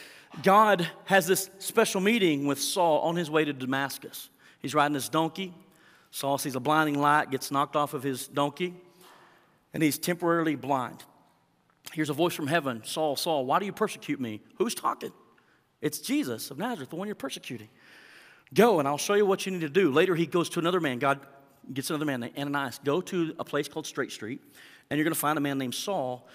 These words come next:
who's temporarily blind. He's praying right now, and I want you to go lay your hands on him that he'll receive his sight." Ananias is like, "Hold up. That's Saul. Saul has been persecuting the church, and you're asking me,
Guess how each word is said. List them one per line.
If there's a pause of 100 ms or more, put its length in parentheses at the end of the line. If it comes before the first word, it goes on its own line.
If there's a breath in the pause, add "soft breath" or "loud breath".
(140)
who's
temporarily
blind.
He's
praying
right
now, (280 loud breath)
and
I
want
you
to
go
lay
your
hands
on
him
that
he'll
receive
his
sight." (260)
Ananias
is
like,
"Hold
up. (760)
That's
Saul. (800 loud breath)
Saul
has
been
persecuting
the
church, (340 loud breath)
and
you're
asking
me,